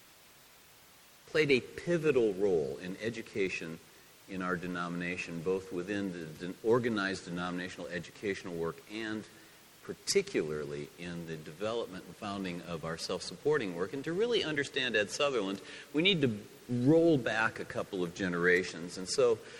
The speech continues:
we're going to start with Ed Sutherland's grandfather. His fath-, grandfather was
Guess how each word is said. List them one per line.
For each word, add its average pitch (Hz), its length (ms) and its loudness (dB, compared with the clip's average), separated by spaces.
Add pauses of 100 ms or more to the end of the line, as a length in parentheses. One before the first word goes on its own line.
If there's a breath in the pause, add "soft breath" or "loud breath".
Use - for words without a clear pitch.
(600 loud breath)
we're 143 100 2
going 196 280 0
to 143 200 4
start 160 480 8
with 117 220 4
Ed 147 140 6
Sutherland's 113 520 4
grandfather. 87 800 2
His 131 220 0
fath-, 175 460 6
grandfather 117 760 10 (720 loud breath)
was 117 240 12